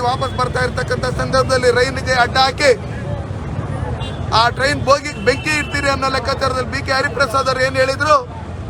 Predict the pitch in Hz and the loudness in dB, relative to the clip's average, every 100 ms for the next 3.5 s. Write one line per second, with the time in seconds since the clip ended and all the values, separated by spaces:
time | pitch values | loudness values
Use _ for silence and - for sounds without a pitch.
0 | - 240 254 254 233 233 269 294 226 - | -2 0 0 -2 0 2 2 0 -2 0
1 | 254 254 247 254 247 247 254 247 240 240 | 0 0 -2 -2 -4 -4 -4 0 -2 -2
2 | 196 247 254 247 240 240 240 233 233 247 | -2 0 0 0 -2 -2 -2 0 0 0
3 | 240 - 247 285 | 0 0 2 4